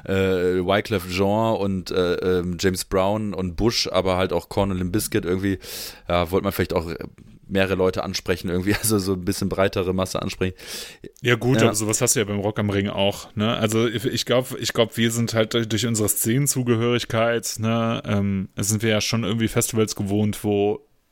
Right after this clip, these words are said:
Speaker 2: also auf der einen Seite Festivals gewohnt, die, die vielleicht von der Menschenmasse her, äh, äh, äh, äh, homogener sind und auch von der Größe her vielleicht ein bisschen kleiner sind. Und da gibt's halt,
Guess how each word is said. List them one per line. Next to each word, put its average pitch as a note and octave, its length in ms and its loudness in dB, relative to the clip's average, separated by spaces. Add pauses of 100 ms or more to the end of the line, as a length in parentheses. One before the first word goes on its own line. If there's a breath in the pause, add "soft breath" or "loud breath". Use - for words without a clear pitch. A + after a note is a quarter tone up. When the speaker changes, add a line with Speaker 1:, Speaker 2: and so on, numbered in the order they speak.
(480)
Speaker 2:
also B2 200 0 (460)
auf A#2+ 120 2
der A#2 140 2
einen C#3+ 160 2
Seite C3+ 320 0
Festivals A#2 440 0
gewohnt, G#2+ 320 0
die, G2+ 140 2 (300 loud breath)
die G#2+ 80 0
vielleicht A2 580 0
von A2 180 -4
der G2+ 100 0
Menschenmasse A#2+ 680 0
her, A2+ 380 0 (640 loud breath)
äh, G#2+ 60 0
äh, G#2+ 1040 0
äh, G#2 240 0
äh, - 60 -6
homogener A#2 760 0
sind D3 560 -2 (120)
und A2+ 180 0
auch A2 120 2
von A2+ 120 0
der G#2+ 80 4
Größe A2 300 2
her B2+ 100 2
vielleicht - 240 -2
ein A#2+ 40 -2
bisschen A2+ 200 -2
kleiner A2 320 0
sind. A2 240 -2 (380 loud breath)
Und G#2 120 0
da G#2+ 60 4
gibt's A2+ 300 0
halt, D#3 420 -2